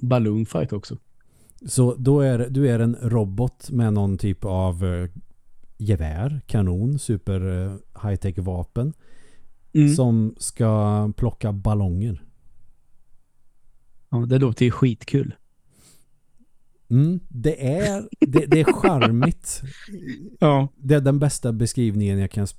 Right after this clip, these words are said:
Speaker 2: ge av det här spelet, att det är charmigt.
Speaker 1: Mm. Ja, och du, det ska väl säga att charm när det kommer till spel, det ska man väl verkligen inte skoja bort.
Speaker 2: Nej.
Speaker 1: Eh, charm kommer man väldigt, väldigt långt med. Så, eh, om jag lät ganska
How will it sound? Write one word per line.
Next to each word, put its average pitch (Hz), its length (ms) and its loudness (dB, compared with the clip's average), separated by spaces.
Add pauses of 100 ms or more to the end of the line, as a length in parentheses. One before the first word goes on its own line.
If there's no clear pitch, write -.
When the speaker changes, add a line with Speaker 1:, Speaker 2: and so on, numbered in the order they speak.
Speaker 2:
ge 107 200 0
av 104 120 0
det 107 60 -2
här 92 80 -2
spelet, 92 300 -4
att 90 120 -6
det 110 60 -6
är 101 40 -6
charmigt. 107 520 0
Speaker 1:
Mm. - 40 -16 (520)
Ja, 143 220 4
och 165 340 2
du, 143 140 2
det 135 220 2
ska 151 180 0
väl 123 120 0
säga 127 140 0
att 113 120 -6 (120)
charm 104 680 -2 (200)
när 139 200 2
det 117 60 0
kommer 117 260 0
till 127 160 -4
spel, 113 440 -2 (160)
det 123 200 -4
ska - 140 -2
man 123 180 0
väl 117 180 0 (140)
verkligen 120 640 -2
inte 113 380 -4
skoja 117 300 0
bort. - 380 -4 (240)
Speaker 2:
Nej. 117 240 4
Speaker 1:
Eh, 120 220 2
charm 143 480 0
kommer 131 300 2
man 120 300 -2
väldigt, 110 420 -2
väldigt 110 280 -4
långt 135 300 -2
med. 113 160 -10 (100)
Så, 117 420 -2
eh, 120 460 -4 (920)
om 147 320 4
jag 139 160 4
lät 135 340 0
ganska 117 760 -2